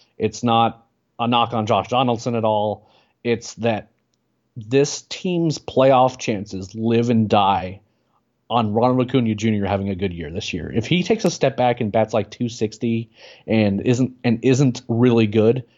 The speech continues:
the Braves have zero chance of making the playoffs. Zero.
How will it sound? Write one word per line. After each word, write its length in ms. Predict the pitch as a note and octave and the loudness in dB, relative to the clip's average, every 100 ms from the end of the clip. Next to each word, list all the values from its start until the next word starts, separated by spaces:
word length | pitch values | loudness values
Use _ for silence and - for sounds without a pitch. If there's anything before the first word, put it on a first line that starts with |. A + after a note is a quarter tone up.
| _ _ - | _ _ -4
the 100 | A#2+ | 0
Braves 340 | B2+ D#3 D3+ | 4 4 4
have 140 | C#3+ A2 | 0 -2
zero 600 | A#2+ A2+ C#3 C3 A#2+ A2 | -8 0 2 4 4 2
chance 400 | - G#2 F#2 F#2+ | -2 -4 -4 -8
of 120 | F2+ | -10
making 320 | F2 - C#2+ | -12 -12 -14
the 60 | D2+ | -12
playoffs. 580 | - - - - - _ - | -12 -12 -14 -14 -16 _ -8
Zero. 520 | A2 A#2 F2+ F2+ F2 | 0 2 0 -2 -8